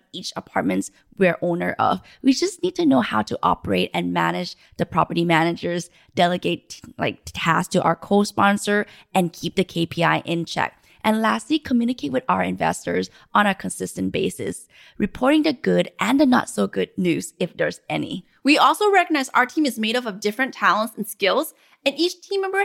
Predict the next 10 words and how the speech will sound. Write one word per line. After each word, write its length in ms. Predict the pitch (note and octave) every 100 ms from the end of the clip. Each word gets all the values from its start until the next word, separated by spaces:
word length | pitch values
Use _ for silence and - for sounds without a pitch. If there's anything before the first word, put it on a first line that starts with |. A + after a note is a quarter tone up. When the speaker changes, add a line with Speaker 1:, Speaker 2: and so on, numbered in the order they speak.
| -
Speaker 2:
has 200 | C4 C4
their 140 | C4
own 160 | A3 A3
specialized 800 | - A3 G#3 - G#3 G3 F#3+ G3 _ _
areas 320 | G3+ G3+ G3+ -
of 80 | -
expertise, 640 | G3+ - - - E3 - _ _ _
whether 240 | A3+ A#3+ D4
it's 180 | D#4
financing, 720 | - B3 C4 C4+ C#4+ D4+ D4+